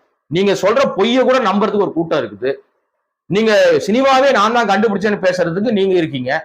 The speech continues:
நிறைய விஷயத்த அப்படிதான் பொய் சொல்லிட்டு இருக்கீங்க. நீங்க சொல்ற எதுவுமே உண்மையா இருக்கிறதே இல்ல.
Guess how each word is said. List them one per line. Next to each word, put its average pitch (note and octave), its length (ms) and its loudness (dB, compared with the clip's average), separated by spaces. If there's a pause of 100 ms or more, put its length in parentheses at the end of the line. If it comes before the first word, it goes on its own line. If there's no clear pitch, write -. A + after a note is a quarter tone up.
(460)
நிறைய G#3 300 0
விஷயத்த A3+ 300 0
அப்படிதான் F#3+ 300 -2
பொய் F#3+ 160 -2
சொல்லிட்டு C3+ 260 -4
இருக்கீங்க. A#2 260 -4 (360)
நீங்க G3 200 -2
சொல்ற A3+ 320 0
எதுவுமே B3+ 380 2
உண்மையா G#3+ 320 2
இருக்கிறதே E3+ 360 0
இல்ல. C3 200 -2